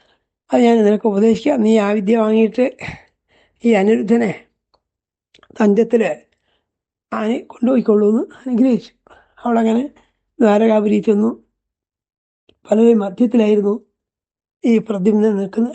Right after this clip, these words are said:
അ-, അനിരുദ്ധൻ നിൽക്കുന്നുണ്ടായിരുന്നു. അനിരുദ്ധനെ പെട്ടെന്ന് അവൾ കാണാതാക്കി മായാവിദ്യ കൊണ്ട് എന്നൊക്കെയാണ് ഇവിടെ ഉള്ളത്. "താമസ ഈ വിദ്യ കൊണ്ടിട്ടു മറച്ചു ശുഭദൃഷ്ടിയാൾ." പ്രദ്യുമ്നൻ ഈ അനിരുദ്ധനെ മറച്ചു കളഞ്ഞു.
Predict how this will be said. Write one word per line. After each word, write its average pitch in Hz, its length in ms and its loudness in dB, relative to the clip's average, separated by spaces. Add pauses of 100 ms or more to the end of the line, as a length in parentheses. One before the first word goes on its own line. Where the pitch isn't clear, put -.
അ-, - 260 -12
അനിരുദ്ധൻ 208 600 2
നിൽക്കുന്നുണ്ടായിരുന്നു. 196 800 0 (520)
അനിരുദ്ധനെ 214 400 2
പെട്ടെന്ന് 196 340 -2
അവൾ 190 240 -2
കാണാതാക്കി 202 520 -2
മായാവിദ്യ 190 560 -2
കൊണ്ട് 185 220 0
എന്നൊക്കെയാണ് 202 540 -4 (720)
ഇവിടെ 262 180 4
ഉള്ളത്. 107 260 0 (340)
"താമസ 214 380 2
ഈ 220 140 6
വിദ്യ 220 280 2
കൊണ്ടിട്ടു 233 600 2
മറച്ചു 190 580 -2
ശുഭദൃഷ്ടിയാൾ." 226 920 0 (340)
പ്രദ്യുമ്നൻ 240 800 -4
ഈ 214 80 -4
അനിരുദ്ധനെ 226 500 2
മറച്ചു 185 360 -2
കളഞ്ഞു. 226 280 0